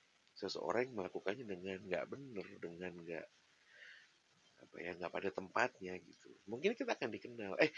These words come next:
lu tahu si Arya nggak? Uh, Arya tuh ya kalau kerja, hmm, oh yang Arya itu ya? Arya yang kalau kerjanya datangnya telat terus ya?" Ya iya sih, cuman ya, ya udahlah. <laughs> Gitu. Nah, jadi, eh, pada intinya gitu sih.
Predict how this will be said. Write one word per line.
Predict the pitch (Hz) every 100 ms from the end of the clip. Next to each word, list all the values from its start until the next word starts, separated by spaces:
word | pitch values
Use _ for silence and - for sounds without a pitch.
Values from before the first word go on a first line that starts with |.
| - - 160
lu |
tahu | - 113
si | 113 95
Arya | 110 135 120
nggak? | 107
Uh, | - 233 -
Arya | 90 87 90 87
tuh | 104
ya | 101
kalau | 92 85 -
kerja, | 87 101 107 175
hmm, | 233 277 269 - - - -
oh | 190
yang | 220
Arya | 175 202 208
itu | 196 -
ya? | 233 123 - - - -
Arya | 135 160 160 156
yang | 160
kalau | 143 160 156
kerjanya | 151 151 147 156 151 147 127 -
datangnya | 143 139 139 151
telat | 151 143 -
terus | 165 165 -
ya?" | 80 - _ _ - - _ _ _ _ _ - -
Ya | 104
iya | 92 92
sih, | 95 78 78 82
cuman | 87 95
ya, | 80 65
ya | 69 71
udahlah. | 71 92 78 -
<laughs> | - - - -
Gitu. | - - - 92 - - - - -
Nah, | 90
jadi, | 104 143 - - - - _ - -
eh, | 104 95 92
pada | 98 107
intinya | 113 131 131
gitu | 101 95
sih. | 90